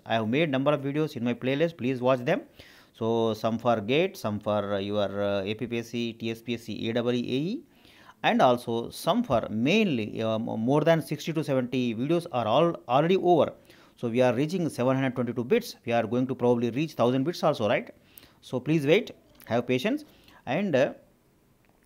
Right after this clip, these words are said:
please all, uh, watch all these videos and improve your subject.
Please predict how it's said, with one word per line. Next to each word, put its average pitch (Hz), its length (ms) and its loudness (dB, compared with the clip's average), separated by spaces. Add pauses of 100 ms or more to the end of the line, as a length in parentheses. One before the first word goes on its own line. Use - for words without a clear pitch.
(440)
please 185 180 4
all, 170 400 8
uh, 123 200 6
watch 151 260 6
all 131 180 6
these 160 220 2
videos 208 460 2
and 117 200 0
improve 127 280 0
your 135 120 6
subject. 98 420 -4